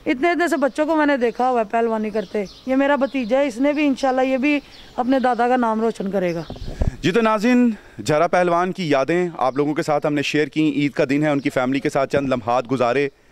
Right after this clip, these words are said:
Speaker 2: और आपने सुना उनकी गुफ्तगू। दिल में एक रंज है, तीस साल बाप के बगैर ज़िंदगी गुजरी। दुनिया का ऐसा नाम, ऐसा ताकतवर कि कोई माँ ने ऐसा पैदा ही नहीं किया कि जो झारे के साथ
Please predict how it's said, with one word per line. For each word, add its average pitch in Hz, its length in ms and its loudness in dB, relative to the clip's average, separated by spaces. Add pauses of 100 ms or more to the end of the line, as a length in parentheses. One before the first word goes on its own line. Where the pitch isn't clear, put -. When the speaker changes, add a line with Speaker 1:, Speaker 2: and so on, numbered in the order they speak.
(340)
Speaker 2:
और 127 380 2 (320)
आपने 131 360 -2 (140)
सुना 135 280 -2
उनकी 131 200 -4
गुफ्तगू। 123 500 -2
दिल 131 180 -2
में 143 120 2
एक 110 140 -4
रंज 139 220 -2
है, 123 240 0 (300)
तीस 151 200 0
साल 135 220 0
बाप 127 240 -2
के 143 80 -2
बगैर 113 280 0
ज़िंदगी 117 300 -4
गुजरी। 110 360 -2 (420)
दुनिया 139 320 0
का 139 140 0 (120)
ऐसा 127 260 -2
नाम, 127 300 -2 (120)
ऐसा 127 240 0
ताकतवर 131 460 -2 (320)
कि 156 60 -2
कोई 156 160 0
माँ 139 220 0
ने 143 100 -2
ऐसा 139 180 -2
पैदा 127 260 0
ही 147 140 -2
नहीं 147 100 0
किया 131 260 -2
कि 135 140 -4
जो 135 120 0
झारे 113 280 -2
के 135 120 -2
साथ 123 360 -2